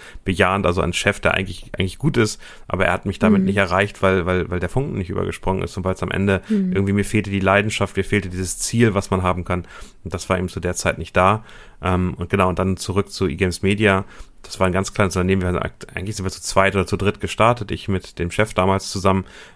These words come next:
Speaker 1: ähm, und, äh, haben zwei, zweieinhalb Jahre lang das zusammen aufgebaut. Also haben Sport eins gewonnen, haben mit denen zusammen eine Games-Sendung im T V gemacht, haben die vermarktet, haben da, ähm, Browser-Games-Herstellern und, und anderen, äh, Spieleherstellern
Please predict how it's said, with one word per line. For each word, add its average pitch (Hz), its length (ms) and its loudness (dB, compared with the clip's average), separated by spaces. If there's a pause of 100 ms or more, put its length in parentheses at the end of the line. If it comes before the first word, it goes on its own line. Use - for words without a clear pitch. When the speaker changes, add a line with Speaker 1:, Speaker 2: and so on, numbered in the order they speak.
Speaker 1:
ähm, 92 360 0
und, 90 440 -4
äh, - 40 -4
haben 87 220 -4
zwei, 87 440 0
zweieinhalb 87 380 -4
Jahre 87 200 -2
lang 87 120 -4
das 87 140 -6
zusammen 87 200 -2
aufgebaut. 82 500 -2
Also 82 140 -10
haben 87 160 -6
Sport - 240 -4
eins 95 240 -2
gewonnen, 95 340 0 (280)
haben 90 120 -4
mit 90 120 -4
denen 92 120 -2
zusammen 92 240 -2
eine 90 80 -2
Games-Sendung 95 520 0
im 92 100 -6
T - 100 -8
V 92 240 2
gemacht, 90 360 -4
haben 87 100 -4
die 87 160 -8
vermarktet, 92 540 0
haben 90 120 -4
da, 87 80 -2
ähm, 85 380 -8
Browser-Games-Herstellern 95 1400 0
und, 82 120 -4
und 80 140 -8
anderen, 95 360 -2
äh, - 240 -4
Spieleherstellern 92 720 -2